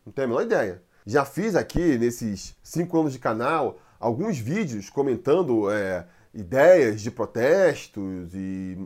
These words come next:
maneiras de fazer essa cobrança, mas não tem nenhuma aqui que eu abrace e que eu veja que seja realmente, assim, fácil de ser executada e que também garanta que vai dar um resultado.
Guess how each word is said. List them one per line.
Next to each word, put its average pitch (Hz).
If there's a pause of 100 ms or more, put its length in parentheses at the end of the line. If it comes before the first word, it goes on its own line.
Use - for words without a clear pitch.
(100)
maneiras 113
de 113
fazer 110
essa 123
cobrança, 117 (420)
mas 123
não 147
tem 196
nenhuma 208
aqui 156
que -
eu 175
abrace 135 (320)
e 113
que -
eu 139
veja 147
que -
seja 147
realmente, 170
assim, 143 (320)
fácil 175 (160)
de 123
ser 143
executada 143 (320)
e 131
que -
também 151
garanta 160
que 160
vai 139
dar 147
um 147
resultado. 123